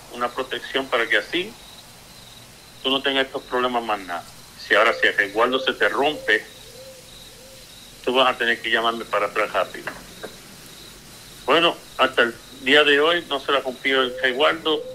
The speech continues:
Ella me llama de vez en cuando a decirme las gracias y estoy contento que se haya curado.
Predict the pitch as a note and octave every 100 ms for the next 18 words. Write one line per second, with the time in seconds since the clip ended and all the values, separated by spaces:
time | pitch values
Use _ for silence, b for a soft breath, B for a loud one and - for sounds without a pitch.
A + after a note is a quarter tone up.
0 | - B2 B2+ B2 A#2+ B2 A#2+ A#2 A2+ A#2+
1 | A#2 - C#3 C3+ B2 A2 B2+ A2+ G#2+ G#2
2 | B2 C#3 - C3 B2 - - - - B2+
3 | - F#3+ F#3 D3+ C3+ B2+ A#2+ A2+ A2 A#2
4 | A#2+ A#2 A2 G2 E2+